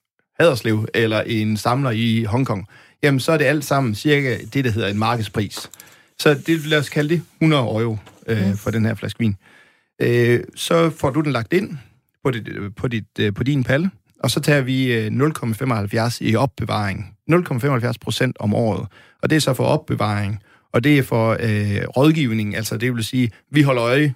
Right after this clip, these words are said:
Speaker 1: ude i markedet og siger, "Hov, nu er der en eller anden, øh, der skal holde." Vi havde et, faktisk et glimrende eksempel her for et stykke tid siden. Vi havde to, der skulle have bryllup. Øh, og det var toogfirs og treogfirs, var de fra. Og de skulle have Cristal champagne. Koste, hvad det vil.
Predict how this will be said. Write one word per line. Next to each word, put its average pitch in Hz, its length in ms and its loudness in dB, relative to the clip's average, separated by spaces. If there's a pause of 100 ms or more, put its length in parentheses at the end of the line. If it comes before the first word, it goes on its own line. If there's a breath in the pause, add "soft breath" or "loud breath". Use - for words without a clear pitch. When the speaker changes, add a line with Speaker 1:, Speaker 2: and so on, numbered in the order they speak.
Speaker 1:
ude 143 160 6
i 131 40 2
markedet 120 380 0
og 110 60 -2
siger, 117 320 0 (180)
"Hov, 180 200 2 (220)
nu 170 120 0
er 170 40 2
der 151 80 2
en 143 180 2
eller 120 140 -2
anden, 127 280 -4
øh, 104 180 -6
der 113 80 -4
skal 104 160 -10
holde." 107 220 -4
Vi 135 80 0
havde 160 120 4
et, - 180 -8 (100)
faktisk 127 200 -4
et 104 200 -8
glimrende 139 280 0
eksempel 120 360 -4
her 110 120 0
for 98 340 -2
et 104 220 -6
stykke 107 240 -4
tid 135 140 0
siden. 120 240 0 (280 loud breath)
Vi - 60 2
havde 135 160 4
to, 160 200 0
der - 80 -10
skulle 104 200 -10
have 98 60 -6
bryllup. 117 280 0 (440)
Øh, 104 320 -2 (100)
og 120 80 -2
det 156 80 2
var 147 60 2
toogfirs 160 440 -2
og 113 60 -8
treogfirs, 123 440 -4
var 104 80 -6
de 101 80 -8
fra. 113 180 -4 (580 soft breath)
Og - 80 2
de 156 80 4
skulle 170 440 2
have - 120 -6
Cristal 117 440 -2 (220)
champagne. 117 500 0 (1000 soft breath)
Koste, 165 220 4
hvad 104 120 -2
det 95 80 -4
vil. 95 120 -6